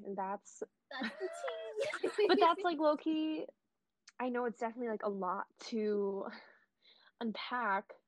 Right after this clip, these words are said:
Speaker 1: for our, like, listeners who are, you know, like us, probably clueless college students.
Speaker 2: Mm-hmm.
Speaker 1: But, like, honestly, it's really important that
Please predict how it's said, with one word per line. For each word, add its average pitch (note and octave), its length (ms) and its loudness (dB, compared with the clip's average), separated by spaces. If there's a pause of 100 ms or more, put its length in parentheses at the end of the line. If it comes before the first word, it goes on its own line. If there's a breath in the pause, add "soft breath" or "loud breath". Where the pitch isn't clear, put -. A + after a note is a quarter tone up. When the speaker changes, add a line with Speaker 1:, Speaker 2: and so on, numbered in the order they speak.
(120)
Speaker 1:
for A3 120 4
our, G3 320 2
like, F#3+ 200 -2 (340)
listeners G3+ 500 -4
who G3 100 2
are, F#3+ 80 4
you G3 140 2
know, F3+ 380 -2
like F#3+ 280 4
us, G3+ 400 2 (340)
probably G#3 300 2
clueless G3+ 360 -2
college D4 340 0
students. F3+ 480 -4
Speaker 2:
Mm-hmm. G#3+ 80 -18 (720 loud breath)
Speaker 1:
But, A#3+ 80 6
like, A3 160 6
honestly, A3+ 540 4
it's G#3+ 120 0
really G#3 180 2
important G#3 440 2
that E3 220 -2